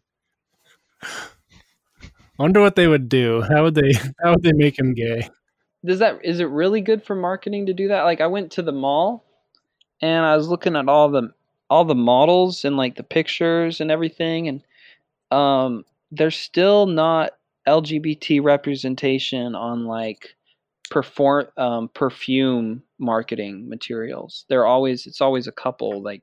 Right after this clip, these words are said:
Speaker 2: male and female. So I, I, I don't know if that would
Speaker 1: Oh,
Speaker 2: be,
Speaker 1: yeah?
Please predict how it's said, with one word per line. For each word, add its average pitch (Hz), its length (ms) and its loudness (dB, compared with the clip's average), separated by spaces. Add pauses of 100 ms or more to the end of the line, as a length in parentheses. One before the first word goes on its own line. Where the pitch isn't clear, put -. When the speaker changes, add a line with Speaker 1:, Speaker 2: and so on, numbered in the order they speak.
Speaker 2:
male 110 240 -8
and 107 140 -14
female. 110 500 -12 (1600)
So - 360 -6
I, 127 160 0
I, 120 380 0
I 131 40 -4
don't 117 160 -4
know 113 140 -4
if 110 100 -8
that 107 160 -4
would 113 160 -8
Speaker 1:
Oh, 131 80 0
Speaker 2:
be, 127 80 0
Speaker 1:
yeah? 123 200 0